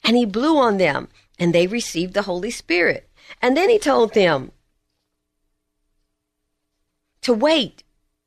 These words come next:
in Jerusalem. And they received a baptism of the Holy Spirit. That's a second encounter with the Holy Spirit. Jesus was empowering them from on high. It's a power so that we can witness,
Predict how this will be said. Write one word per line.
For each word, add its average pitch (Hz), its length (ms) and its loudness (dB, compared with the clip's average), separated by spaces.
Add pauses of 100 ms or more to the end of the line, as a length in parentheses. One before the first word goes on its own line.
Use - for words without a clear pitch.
(340)
in 196 120 0
Jerusalem. 294 580 -2 (680)
And 135 100 -12
they 165 120 -2
received 175 340 -6
a 143 60 -4
baptism 147 720 -6 (320)
of 175 120 -4
the 180 80 -2
Holy 170 260 -6
Spirit. 202 320 -2 (160)
That's - 200 -10
a 247 60 -4
second 294 440 -6
encounter 294 600 -2 (220)
with 247 200 -2
the 254 80 0
Holy 220 320 -6
Spirit. 320 720 -2 (1040)
Jesus 185 340 -4
was 170 140 -8
empowering 202 880 -4
them 151 240 -4 (240)
from 170 240 -2
on 160 100 -2
high. 156 380 -6 (420)
It's 233 160 -4
a 214 60 -4
power 269 600 -4 (1120)
so 277 100 -6
that 226 120 0
we 233 140 -2
can 190 340 -6
witness, 208 480 -2